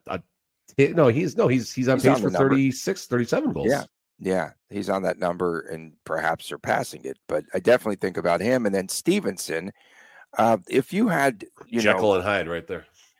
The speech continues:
Speaker 2: Yeah, if, but if you, uh, for some reason, again, uh, perhaps it's weighing on him. I don't know. There's something different about Stevenson this season. He's not, he's not finishing the way he was before.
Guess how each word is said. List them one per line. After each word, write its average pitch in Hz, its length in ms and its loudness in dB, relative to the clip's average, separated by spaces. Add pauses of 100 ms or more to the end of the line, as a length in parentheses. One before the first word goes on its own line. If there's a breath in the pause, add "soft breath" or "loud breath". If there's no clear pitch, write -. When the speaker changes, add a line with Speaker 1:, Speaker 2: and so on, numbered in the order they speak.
(140 soft breath)
Speaker 2:
Yeah, 202 500 4
if, 107 180 -2
but 123 140 4
if 120 160 0
you, 131 220 -2 (160)
uh, - 140 -14
for 117 160 0
some 151 340 0
reason, 101 320 0
again, 110 520 2 (480 soft breath)
uh, 98 260 4 (100)
perhaps 107 640 0
it's 95 180 -12
weighing 107 320 2
on 95 160 2
him. 117 300 0
I 95 120 2
don't 131 200 -4
know. 95 180 0
There's 95 220 0
something 127 340 0
different 101 400 0
about 82 300 -2
Stevenson 90 640 -2
this 80 180 -8
season. 82 360 -8
He's 95 160 -6
not, 104 300 0 (480 soft breath)
he's 92 160 -2
not 98 180 2
finishing 107 520 0
the 92 80 0
way 92 260 2
he 87 360 -8
was 90 540 0
before. 92 640 -2